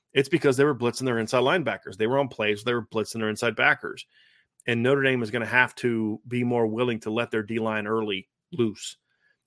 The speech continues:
and, and think through how they're going to, to, uh, pressure Duke because, or Louisville. You have to get quarterback on the, you have to get pressure on the quarterback. There's no doubt about it. And, eh,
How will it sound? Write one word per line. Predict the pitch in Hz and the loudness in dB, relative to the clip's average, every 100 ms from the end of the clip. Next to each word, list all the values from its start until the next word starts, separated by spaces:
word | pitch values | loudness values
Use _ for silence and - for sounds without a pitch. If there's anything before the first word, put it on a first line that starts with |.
| _ | _
and, | 117 107 101 | -4 -4 -4
and | 113 107 | -4 -6
think | - 143 131 | 0 0 0
through | - 127 120 | -2 0 0
how | 110 117 | 0 0
they're | 110 | 0
going | 104 104 101 | -2 -4 -4
to, | - 98 | -8 -10
to, | - 107 | -8 -8
uh, | 104 - | -8 -14
pressure | - 113 - 107 101 | -6 -4 -4 -8 -8
Duke | 101 78 _ | -10 -10 _
because, | - 123 107 - - | -6 -2 -2 -4 -6
or | 110 104 | -6 -6
Louisville. | - 110 107 101 98 - | -10 -6 -4 -4 -6 -10
You | 117 | -6
have | 107 135 151 | 2 2 2
to | - | 0
get | 147 - | 0 2
quarterback | - 135 120 117 - | 2 2 2 0 -2
on | 113 | -6
the, | 104 - _ - | -8 -12 _ -4
you | |
have | 143 143 | -2 -2
to | |
get | 147 | -6
pressure | - 127 - | 0 0 0
on | 107 | -8
the | |
quarterback. | - - - - _ _ _ _ _ _ _ _ _ _ _ - | -8 -10 -12 -20 _ _ _ _ _ _ _ _ _ _ _ 2
There's | 120 107 | 2 4
no | 120 127 | 2 4
doubt | 117 107 | 4 0
about | 101 95 - | -4 -10 -12
it. | - _ _ _ _ _ _ _ _ _ _ - | -18 _ _ _ _ _ _ _ _ _ _ -6
And, | 104 139 127 123 117 113 | 2 4 4 4 0 -4
eh, | - | -8